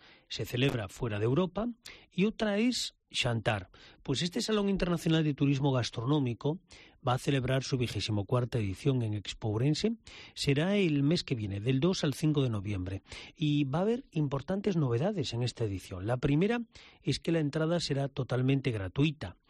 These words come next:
La segunda es que será gratuita también la participación en las más de cien actividades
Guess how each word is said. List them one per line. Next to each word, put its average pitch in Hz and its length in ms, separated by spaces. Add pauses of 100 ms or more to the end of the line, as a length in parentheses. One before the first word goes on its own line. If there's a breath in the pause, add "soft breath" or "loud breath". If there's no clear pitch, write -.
(240 loud breath)
La 135 160
segunda 196 360
es 214 140
que 156 340 (460)
será 151 260
gratuita 185 720 (400 soft breath)
también 127 320
la 185 80
participación 143 800
en 143 60
las 117 140
más 147 200
de 135 100
cien 160 240
actividades 135 840